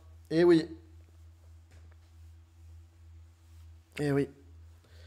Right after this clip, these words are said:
Ouais, je me repose deux secondes là parce que j'ai joué une dizaine de parties. Et, euh, mais franchement, ça va beaucoup mieux qu'au début là déjà. J'ai bien fait de jouer parce que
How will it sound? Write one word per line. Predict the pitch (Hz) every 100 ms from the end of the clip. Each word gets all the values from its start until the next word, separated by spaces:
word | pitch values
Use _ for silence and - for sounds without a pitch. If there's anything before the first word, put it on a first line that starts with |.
| - - - - - - - - - - - - - - - - - - - - - - - - - - - - - - -
Ouais, | 135 120
je | 104
me | 123
repose | 120 156 147
deux | 135
secondes | 135 160 160
là | 127
parce | 117 -
que | 113
j'ai | 110
joué | 107 131
une | 123
dizaine | 131 151 139
de | 131
parties. | 131 - 160 160 - - - -
Et, | 123
euh, | 117 110 101 101 101 104 - - -
mais | 131
franchement, | 135 185 285
ça | 269 175
va | 147
beaucoup | 156 170
mieux | 185 185
qu'au | 180
début | 165 151 131
là | 113
déjà. | 120 113 131 -
J'ai | 113 113
bien | 147
fait | 180 196
de |
jouer | 139 170
parce | 131 110
que | -